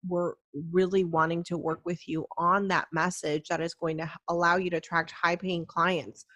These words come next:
What are the ways in which you can talk about and make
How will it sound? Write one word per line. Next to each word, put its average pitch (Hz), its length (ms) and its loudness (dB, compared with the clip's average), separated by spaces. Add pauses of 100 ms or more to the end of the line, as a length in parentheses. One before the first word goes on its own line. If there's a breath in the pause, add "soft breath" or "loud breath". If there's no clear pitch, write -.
(360 loud breath)
What 190 340 0 (120)
are 180 300 4
the 175 180 -2
ways 170 380 0
in 170 160 -4
which 170 220 -6
you 170 60 -10
can 170 200 -6
talk 196 360 4
about 156 400 2 (300)
and 202 160 -2
make 175 200 0